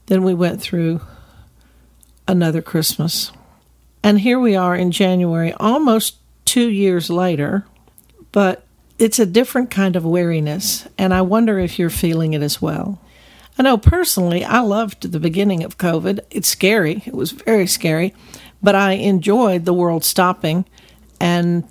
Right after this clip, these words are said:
taking some responsibility off, and, and it was something new, and I liked the time to putter and think and write and do all those things. And then even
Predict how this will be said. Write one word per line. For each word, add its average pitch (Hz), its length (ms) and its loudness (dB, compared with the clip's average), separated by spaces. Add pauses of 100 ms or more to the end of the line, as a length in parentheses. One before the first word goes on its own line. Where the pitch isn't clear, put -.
taking 190 340 0
some 180 160 -2
responsibility 180 920 -2
off, 180 400 0
and, 165 240 -2 (800)
and 196 500 -4
it 208 160 -2
was 190 160 -2
something 190 560 0
new, 185 500 2
and 170 260 -2 (640)
I 185 200 2
liked 190 420 0 (220)
the 175 480 -2 (1400)
time 196 360 2
to 175 480 0
putter 196 540 0
and 170 260 -2
think 208 460 -2
and 175 520 -2
write 185 480 -2
and 160 360 -4 (240)
do 190 160 2
all 180 180 2
those 180 300 -2
things. 180 400 -2 (600)
And 190 160 2
then 214 380 2 (240)
even 254 460 2